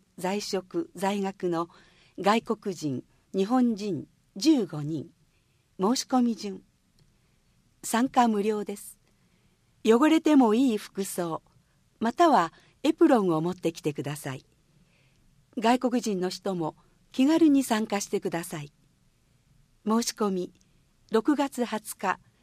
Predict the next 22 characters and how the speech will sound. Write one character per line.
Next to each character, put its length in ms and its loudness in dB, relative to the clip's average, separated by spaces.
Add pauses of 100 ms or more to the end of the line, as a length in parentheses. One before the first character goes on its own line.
(240)
水 300 6
曜 180 6
日 120 -2
ま 140 2
で 120 -2
に 260 -4 (420)
寝 120 2
屋 160 6
川 280 6
市 340 -8 (280)
国 200 -2
際 300 4
交 260 6
流 200 2
協 260 -4
会。 300 -12 (960)
電 280 0
話、 200 -2 (500)
八 420 2
一 340 -6
一 260 -10
の 200 -4